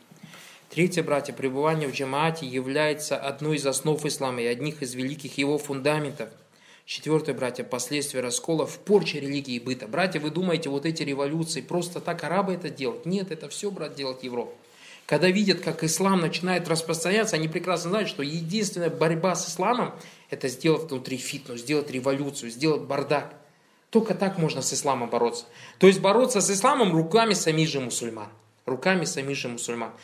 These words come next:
Сея у них в сердцах ненависть друг к другу, неприязнь. Все это, братья, делают неверующие люди.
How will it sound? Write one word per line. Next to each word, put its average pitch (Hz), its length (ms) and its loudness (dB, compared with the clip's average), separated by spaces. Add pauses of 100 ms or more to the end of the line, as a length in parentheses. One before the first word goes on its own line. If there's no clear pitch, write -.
(140)
Сея 151 400 4
у 139 60 -2
них 135 140 -4
в - 40 -4
сердцах 135 420 -2
ненависть 147 540 2
друг 135 160 -6
к - 20 -14
другу, 135 220 -4
неприязнь. 156 720 0 (640)
Все - 300 0
это, 247 180 0
братья, 175 320 -2
делают 139 340 -2
неверующие 135 560 -4
люди. 123 280 -10